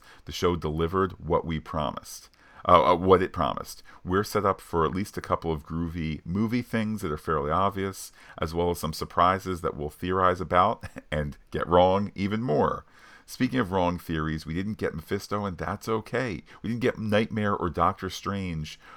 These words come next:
or another sorcerer or sorceress, and that's okay. It's a good reminder that it's always a joy just to be on the ride the creators are giving us.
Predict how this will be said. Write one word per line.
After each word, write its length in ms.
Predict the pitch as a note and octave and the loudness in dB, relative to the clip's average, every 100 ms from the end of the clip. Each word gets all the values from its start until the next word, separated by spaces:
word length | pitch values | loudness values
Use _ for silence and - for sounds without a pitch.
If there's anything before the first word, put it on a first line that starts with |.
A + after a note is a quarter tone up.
| - - | -20 -2
or 300 | F#2 F#2 F2 | 2 4 4
another 280 | E2 E2+ | 2 -2
sorcerer 760 | E2+ - F#2 F#2+ - E2+ D#2+ E2+ | -4 -6 -6 -6 -4 2 2 2
or 160 | - - | -2 -10
sorceress, 640 | A#1 C2 - F2+ D#2+ - | -10 -8 2 2 2 -2
and 160 | - E2+ | -10 -2
that's 260 | F2+ F#2+ | -2 0
okay. 600 | G#2+ G#2 - A2 G#2+ B1 - _ - _ - - | -2 -2 -2 -2 -2 -8 -12 _ -20 _ -20 -16
It's 140 | E2+ - | -10 -2
a 20 | |
good 160 | G#2+ | -2
reminder 400 | A2 G2+ F#2 F#2 | 0 0 0 -2
that 160 | E2 D#2 | -2 -2
it's 120 | D2+ | -2
always 280 | - E2+ F#2 | -2 -2 -4
a 60 | E2 | -8
joy 300 | E2 D#2 D#2 | -4 -4 -4
just 220 | D#2+ - | -6 -12
to 60 | D2 | -12
be 240 | D#2+ E2+ - | -6 -4 -2
on 160 | D#2+ | -4
the 80 | D#2 | -4
ride 400 | C#2+ E2+ F#2+ F2 | 0 4 4 2
the 80 | C#2+ | -8
creators 460 | - D#2+ D#2 D2+ | -8 -6 -6 -8
are 40 | C#2 | -6
giving 300 | F2 D#2+ D2 | -4 -4 -6
us. 320 | - - - | -10 -12 -18